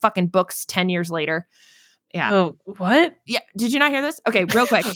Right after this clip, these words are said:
Speaker 2: <laughs>
Speaker 1: Instead of coming out with book five in the Bone season, Samantha
Speaker 2: <laughs>
Speaker 1: Shannon has decided she's going to use her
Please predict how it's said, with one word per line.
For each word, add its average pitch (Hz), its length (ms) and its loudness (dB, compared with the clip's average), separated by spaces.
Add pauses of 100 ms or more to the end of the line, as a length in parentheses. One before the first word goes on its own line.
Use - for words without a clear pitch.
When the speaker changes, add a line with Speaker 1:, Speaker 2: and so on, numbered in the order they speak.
(140)
Speaker 2:
<laughs> - 260 -20
Speaker 1:
Instead 311 360 2
of 466 120 -2
coming 440 320 0
out 381 160 4
with 254 220 -8
book - 240 0
five 269 400 4
in 240 140 2
the 220 80 0
Bone 294 280 2
season, 190 400 -8
Samantha 370 400 -2
Speaker 2:
<laughs> - 0 -
Speaker 1:
Shannon 254 580 -2 (160)
has 285 260 2
decided 269 640 -2
she's 302 260 -6
going 294 240 0
to 247 100 -12
use 302 340 0
her 185 240 -6